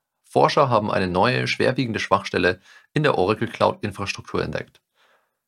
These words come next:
Über diese wäre es möglich gewesen, auf die virtuellen Laufwerke anderer Oracle-Kunden Zugriff zu bekommen. Shir Tamari, Forschungsleiter des Cloud-Security-Unternehmens Wiz,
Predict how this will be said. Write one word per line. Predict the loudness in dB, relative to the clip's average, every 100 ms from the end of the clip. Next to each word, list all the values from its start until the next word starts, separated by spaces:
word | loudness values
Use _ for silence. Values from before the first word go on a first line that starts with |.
| _ _ -4
Über | 0 0
diese | 0 0 4
wäre | 4
es | 2 0
möglich | -2 -2 -4
gewesen, | -2 -2 -2 -2
auf | -4 -4
die | -4 -2
virtuellen | -2 0 0 2
Laufwerke | 2 2 0 -2 -2 -4
anderer | -2 0 0 2
Oracle-Kunden | 0 0 -6 -6 -8 -8
Zugriff | -8 -6 -6 -6
zu | -10
bekommen. | -8 -6 -8 -8 -14 _ _ _ _ _
Shir | -4 0 0
Tamari, | 2 2 4 2 0 -4
Forschungsleiter | -2 -2 -2 -4 0 0 2 0
des | -2 -10
Cloud-Security-Unternehmens | 0 0 0 -4 -6 -6 -4 -4 -2 -2 -2 -4
Wiz, | -2 -2 -2 -10